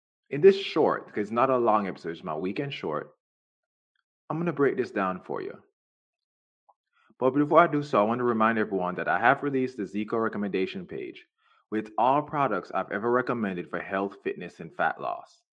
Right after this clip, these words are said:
And at least half those products, the discount codes are there so you can save some money on some fantastic products that can be beneficial for your journey.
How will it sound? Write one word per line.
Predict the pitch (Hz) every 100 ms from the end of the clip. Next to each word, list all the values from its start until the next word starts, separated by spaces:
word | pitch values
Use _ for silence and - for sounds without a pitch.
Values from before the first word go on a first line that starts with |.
| _ _ _ _ -
And | 113
at | 127 127
least | 147 147
half | 131 123
those | 117 107
products, | 107 92 85 -
the | 87
discount | 98 - 98 92
codes | 95 87
are | 85
there | 78 92 107
so | 110
you | 90
can | 90 82
save | - 101 98
some | 95 90
money | 87 78 76 73 _ _ _ _ _ _ _ _ -
on | 104
some | 101 101 90 85
fantastic | 92 92 - 90 - 90 82
products | 85 76 73 -
that | 80 78
can | 82
be | 78
beneficial | 78 80 78 80 82
for | -
your | 73 71
journey. | - 50 - -